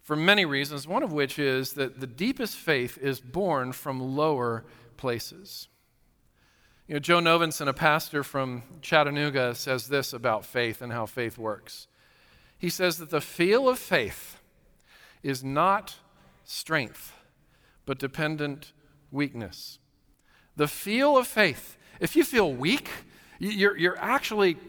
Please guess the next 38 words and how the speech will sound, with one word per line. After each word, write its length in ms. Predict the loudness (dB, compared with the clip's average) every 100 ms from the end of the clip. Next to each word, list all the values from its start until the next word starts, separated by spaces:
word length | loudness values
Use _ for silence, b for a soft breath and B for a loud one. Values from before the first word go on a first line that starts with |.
| -10
more 540 | -4 -2 2 4 6
than 200 | 4 2
likely 360 | 2 2 2 0
in 60 |
a 60 | 0
place 380 | -2 -2 -2 -4
of 140 | -12
strength 720 | -12 -16 -8 -6 -6 -8 -20 _
as 160 | -6 -4
far 240 | 0 0
as 100 | -2
Jesus 380 | -6 -8 -8 -10
Christ 580 | -2 0 0 -4 -14 -20 b b b b
is 140 | -12 -10
concerned, 300 | -6 -2 -4
because 200 | -4 -8
the 80 |
feel 300 | -6 -2 0
of 80 | 0
faith 280 | 0 -2 -2
is 120 | -6
not 380 | -6 -2 -2 -2
the 80 | -4
feel 220 | -2 -2
of 80 | -2
strength, 320 | -4 -4 -6 B B B
but 100 | -8
dependent 640 | -8 -10 -6 -4 -2 -2 -4 B B B B
weakness. 480 | 2 2 2 -6 -6
I 40 |
mean, 80 | -4
the 100 | 0
Apostle 340 | 4 2 2 0
Paul 400 | 6 8 8 6
writes 300 | 4 4 2
about 260 | 2 2
this 240 | 0 -4 -4
in, 220 | -6